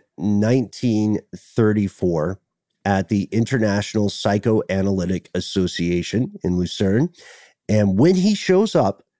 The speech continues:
he is <laughs> told once again, "There is no room at the Academic Inn."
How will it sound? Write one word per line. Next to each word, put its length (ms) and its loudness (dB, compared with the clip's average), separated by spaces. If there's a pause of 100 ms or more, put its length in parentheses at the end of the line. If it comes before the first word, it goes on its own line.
(360)
he 540 2
is 360 4 (320)
<laughs> 80 2 (320)
told 320 4
once 320 2
again, 540 0
"There 160 2
is 160 2
no 160 4
room 680 2 (280)
at 180 2
the 120 4
Academic 640 0 (100)
Inn." 400 2